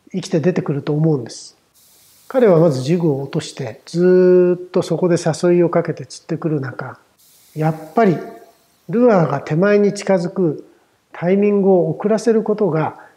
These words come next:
できたらば、ストライク率は大幅に上がるだろうっていう予想をするんですね。そんな中、当然ジグヘッドですから、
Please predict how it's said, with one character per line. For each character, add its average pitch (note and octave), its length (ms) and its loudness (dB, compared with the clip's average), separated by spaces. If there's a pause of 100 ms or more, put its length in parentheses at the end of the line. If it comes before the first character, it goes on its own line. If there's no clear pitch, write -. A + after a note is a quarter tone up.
(160)
で G#3+ 200 -2
き B3 100 -8
た F3+ 140 -2
ら B2+ 100 -8
ば、 A2+ 260 -14 (880)
ス - 100 -20
ト F#3+ 100 -2
ラ G3 100 6
イ G3 80 2
ク F#3 80 2
率 D3+ 260 -2
は C#3+ 300 -4 (160)
大 G3 200 2
幅 G3+ 240 2
に F#3+ 100 4
上 F3 120 0
が F3+ 100 2
る F3 100 2
だ E3+ 120 2
ろ C#3+ 120 -2
う C3 60 -10
っ - 100 -20
て - 100 -18
い C3 100 -12
う - 20 -12
予 D3 120 -6
想 E3+ 180 -4
を E3 60 0
す E3+ 140 -10
る C#3+ 80 -6
ん A2+ 60 -12
で - 60 -20
す - 160 -18
ね。 E3+ 140 -10 (640)
そ - 180 -4
ん A3 80 4
な G#3+ 100 6
中、 - 300 2 (880)
当 A3 260 4
然 G3+ 220 4
ジ F#3+ 100 2
グ F#3+ 100 2
ヘ G#3 80 4
ッ F#3 60 2
ド E3 100 -2
で C3+ 120 -6
す - 120 -16
か C3+ 120 -8
ら、 B2 260 -8